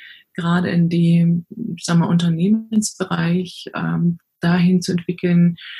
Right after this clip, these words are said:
ähm, doch mehr so in Richtung Nachhaltigkeit und, ähm, halt auch,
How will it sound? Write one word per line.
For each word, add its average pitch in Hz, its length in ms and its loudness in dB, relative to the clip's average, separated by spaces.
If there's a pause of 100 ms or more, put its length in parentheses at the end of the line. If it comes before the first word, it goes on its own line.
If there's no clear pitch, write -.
(460)
ähm, 165 640 0
doch 175 200 -2
mehr 170 240 4
so 170 220 -2
in 165 300 -4
Richtung 165 580 -4
Nachhaltigkeit 165 1000 0
und, 160 380 -8
ähm, 165 380 -4
halt 170 160 -8
auch, - 180 -14